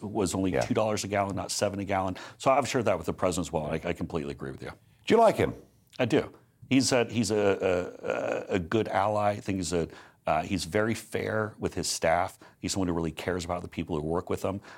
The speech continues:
Speaker 1: Uh, the other thing, too, is you know exactly where he stands at all times because he'll tell you. And, uh, I think <laughs> one, one of the misnomers
Speaker 2: I mean, what's it like having a real rollicking from Trump?
Speaker 1: So, give me one quick thing.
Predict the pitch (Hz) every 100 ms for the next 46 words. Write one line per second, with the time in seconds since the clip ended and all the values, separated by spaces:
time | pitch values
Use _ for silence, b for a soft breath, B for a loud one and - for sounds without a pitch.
0 | B 92 92 107 151 170 151 - 135 104
1 | 110 80 87 95 101 104 95 95 92 90
2 | 87 - 87 85 - - 87 76 73 101
3 | 80 - 85 80 B - 160 - 160 78
4 | - B B - 104 95 - - - -
5 | - - - - - 587 - 622 719 605
6 | 554 - - - - - 156 151 - 123
7 | 104 208 175 190 - - 180 240 - 208
8 | 196 196 139 110 127 120 120 120 131 113
9 | 104 110 90 - 71 62 69 67 76 67
10 | - - 92 101 92 107 - 95 85